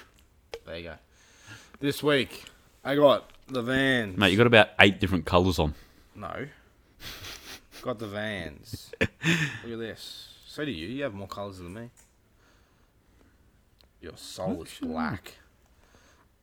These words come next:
Speaker 1: Got this. Got on the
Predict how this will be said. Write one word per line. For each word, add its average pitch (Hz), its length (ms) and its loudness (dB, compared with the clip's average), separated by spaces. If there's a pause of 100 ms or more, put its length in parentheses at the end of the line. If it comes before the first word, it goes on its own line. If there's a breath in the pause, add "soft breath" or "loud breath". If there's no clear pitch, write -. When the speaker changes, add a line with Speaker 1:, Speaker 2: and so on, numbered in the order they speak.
Speaker 1:
Got 85 220 -8
this. 135 460 -6 (2000 loud breath)
Got 104 200 -4
on 90 340 -8 (500)
the 90 420 -10